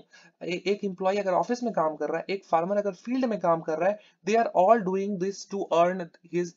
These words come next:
or her livelihood or acquire wealth। ये लोग जो काम करते हैं, वो इसलिए करते हैं ताकि वो आराम से अपना जीवन यापन कर सकें या फिर wealth create कर सकें अपने लिए।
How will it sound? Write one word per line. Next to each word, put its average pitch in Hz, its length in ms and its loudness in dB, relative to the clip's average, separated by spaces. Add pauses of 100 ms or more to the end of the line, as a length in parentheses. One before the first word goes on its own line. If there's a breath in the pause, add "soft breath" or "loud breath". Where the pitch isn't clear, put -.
or 151 140 4 (120)
her 170 160 4
livelihood 160 640 -4 (100)
or 156 140 4 (340)
acquire 147 460 0
wealth। 135 260 -2 (320 soft breath)
ये 180 80 -6
लोग 202 120 -4
जो 202 100 -10
काम 180 280 -4
करते 180 260 -6
हैं, 190 60 -10
वो 180 80 -8
इसलिए 185 260 -10
करते 180 220 -6
हैं 180 100 -8
ताकि 165 220 -8
वो 175 140 -6
आराम 143 360 -4
से 175 100 -6
अपना 170 180 -8
जीवन 156 320 -10
यापन 151 200 -4 (100)
कर 156 120 -4
सकें 196 340 -8 (280 loud breath)
या 180 120 2
फिर 233 220 -6 (240)
wealth 214 280 4
create 175 340 0
कर 165 100 -2
सकें 160 320 -10
अपने 135 300 -8
लिए। 117 200 -10